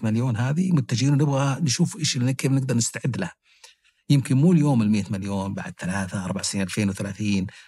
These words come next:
واحد وثلاثين، اثنين وثلاثين، ما هي مشكلة." بس المية مليون هذا رقم مو سهل. طبعا اليوم العدد، اليوم شفت ال-، السياحة الدينية مفتوحة أربعة وعشرين ساعة، أربع، يعني،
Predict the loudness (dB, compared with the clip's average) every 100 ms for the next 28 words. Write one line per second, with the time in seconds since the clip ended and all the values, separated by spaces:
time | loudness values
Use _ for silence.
0 | _ -2 0 -4 -2 -2 0 -2 0 0
1 | 2 2 2 0 -2 -6 -6 -10 -20 -20
2 | _ 0 2 2 0 -2 -2 -4 -6 -6
3 | -6 -6 -6 -6 -10 -10 -10 -10 -12 _
4 | -18 -10 -4 0 2 0 -2 -8 -6 -2
5 | -2 -2 -4 -2 -2 -2 -4 -6 -6 -6
6 | -6 -6 -4 -2 -4 -4 -2 0 0 0
7 | -4 -4 -4 -4 -8 -6 -6 -4 -6 -8
8 | -12 -8 -6 -8 -10 -10 -8 -4 -4